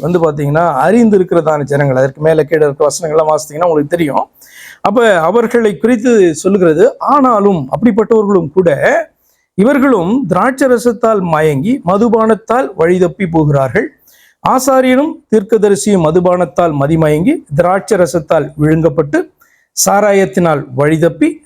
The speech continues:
தீர்க்க தரிசனத்தில் மோசம் போய் நியாயம் தீர்க்கிறதில் இடறுகிறார்கள்" அப்படின்ட்டு காணப்படுது. இது என்ன அர்த்தம் அப்படின்னு சொன்னா, எப்படி வந்து பாத்தீங்கன்னா நம்ம தீர்ப்பு செய்யக்கூடாது, நம்ம வந்து மற்றவர்களை அல்லது எதை குறித்தும்,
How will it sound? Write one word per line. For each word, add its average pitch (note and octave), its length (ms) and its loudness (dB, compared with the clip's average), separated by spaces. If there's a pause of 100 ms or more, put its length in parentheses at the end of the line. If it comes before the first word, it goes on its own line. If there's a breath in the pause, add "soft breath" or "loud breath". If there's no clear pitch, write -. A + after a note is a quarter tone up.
(180)
தீர்க்க C#4+ 500 0
தரிசனத்தில் A3+ 840 0 (220)
மோசம் G3+ 500 0
போய் C4 180 2 (480)
நியாயம் A#3 460 0
தீர்க்கிறதில் F#3 600 0
இடறுகிறார்கள்" D3+ 800 0
அப்படின்ட்டு G3+ 400 0 (240)
காணப்படுது. C3+ 460 -6 (640 soft breath)
இது A3+ 100 4
என்ன D#4+ 260 2
அர்த்தம் B3+ 400 2
அப்படின்னு F3 320 -2
சொன்னா, F3 200 0 (500)
எப்படி D#4 360 0
வந்து G3 260 2
பாத்தீங்கன்னா E3+ 440 0
நம்ம E3+ 200 -2 (340)
தீர்ப்பு A3+ 400 0 (120)
செய்யக்கூடாது, E3 800 2 (320)
நம்ம D3+ 220 -2 (560 soft breath)
வந்து G3 180 2
மற்றவர்களை F3 600 2 (260)
அல்லது D3 240 0
எதை F3 240 2 (120)
குறித்தும், D#3+ 380 -2